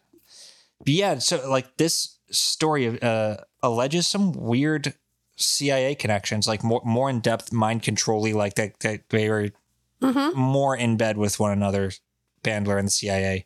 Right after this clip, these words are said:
Speaker 2: This doesn't surprise me.
Speaker 1: And the insinuation, of course, in this conspiracy theory website about why this story, these facts that Kathy Hube pulled up or whatever,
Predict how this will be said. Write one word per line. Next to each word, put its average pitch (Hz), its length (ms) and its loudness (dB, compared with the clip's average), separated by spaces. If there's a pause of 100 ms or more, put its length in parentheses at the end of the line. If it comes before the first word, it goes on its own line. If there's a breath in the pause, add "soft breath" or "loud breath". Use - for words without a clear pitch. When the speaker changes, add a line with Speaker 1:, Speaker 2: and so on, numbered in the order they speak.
Speaker 2:
This 302 140 0
doesn't 202 260 0
surprise 175 420 -2
me. 175 220 -12 (180)
Speaker 1:
And 127 400 0 (600)
the 131 160 0
insinuation, 117 920 0
of 104 180 -6
course, 101 320 0
in 104 60 -6
this 101 100 0
conspiracy 139 500 -2
theory 101 260 0
website 101 500 -2 (120)
about 107 240 0
why 107 240 0
this 104 160 -2
story, 101 320 0
these 104 180 -2
facts 117 360 -2
that 107 180 -2
Kathy 101 340 -6
Hube 135 360 -2 (100)
pulled 113 240 0
up 107 260 -2
or 104 60 0
whatever, 101 380 0